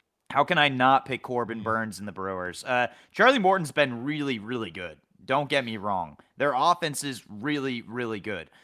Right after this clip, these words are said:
Speaker 1: But Corbin Burns is an elite level of really, really, really, really, really, really good. So I, I,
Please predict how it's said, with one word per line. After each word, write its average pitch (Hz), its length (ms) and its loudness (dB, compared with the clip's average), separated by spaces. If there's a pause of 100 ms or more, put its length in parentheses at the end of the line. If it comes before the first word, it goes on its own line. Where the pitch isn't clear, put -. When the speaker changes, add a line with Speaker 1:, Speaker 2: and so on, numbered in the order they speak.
(180)
Speaker 1:
But 139 160 -2
Corbin 214 420 4
Burns 160 400 2
is 143 120 -10
an 143 80 -4
elite 123 420 -2
level 123 440 2
of 110 320 0 (140)
really, 156 440 2
really, 139 340 0
really, 135 360 0
really, 127 320 0
really, 123 340 0
really 117 280 -2
good. 101 340 -4
So 156 360 2 (280)
I, 156 140 6
I, 143 340 0